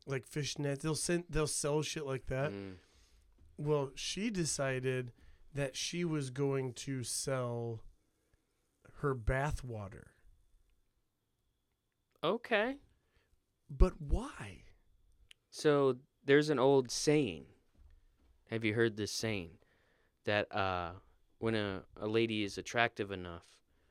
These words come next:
Speaker 2: you say you drink her bathwater.
Speaker 1: Oh, is that a saying?
Speaker 2: Yeah. That's an old-timey, old skeezy, old man saying.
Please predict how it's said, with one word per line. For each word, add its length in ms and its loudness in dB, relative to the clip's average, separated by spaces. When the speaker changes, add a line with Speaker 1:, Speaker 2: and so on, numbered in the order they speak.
Speaker 2:
you 80 -10
say 200 -4
you 180 -2
drink 300 -4
her 80 0
bathwater. 680 -6
Speaker 1:
Oh, 140 0
is 100 0
that 140 4
a 80 0
saying? 400 -2
Speaker 2:
Yeah. 140 -2
That's 200 -8
an 80 -2
old-timey, 920 -2
old 260 -2
skeezy, 760 -6
old 180 0
man 240 -4
saying. 340 -14